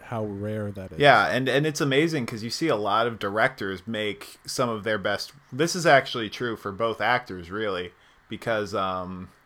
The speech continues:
Speaker 2: uh, DiCaprio, Inception, I think, is Christopher Nolan's best movie. I certainly think it's his most inventive and interesting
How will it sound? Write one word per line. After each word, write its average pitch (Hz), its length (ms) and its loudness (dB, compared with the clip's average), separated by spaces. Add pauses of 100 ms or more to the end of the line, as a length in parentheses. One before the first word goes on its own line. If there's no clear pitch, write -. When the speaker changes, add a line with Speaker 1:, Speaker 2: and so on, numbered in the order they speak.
(800)
Speaker 2:
uh, 110 260 0
DiCaprio, 113 1040 0 (300)
Inception, 139 600 2
I 113 180 2
think, 117 260 -4
is 98 140 -6
Christopher 107 420 -6
Nolan's 98 440 -6
best 101 320 -4
movie. 87 420 -6 (140)
I 113 80 0
certainly 123 400 0
think 113 240 -4
it's 104 160 -6
his 107 160 -6
most 107 320 -2
inventive 95 640 -4
and 90 140 -6
interesting 135 800 -4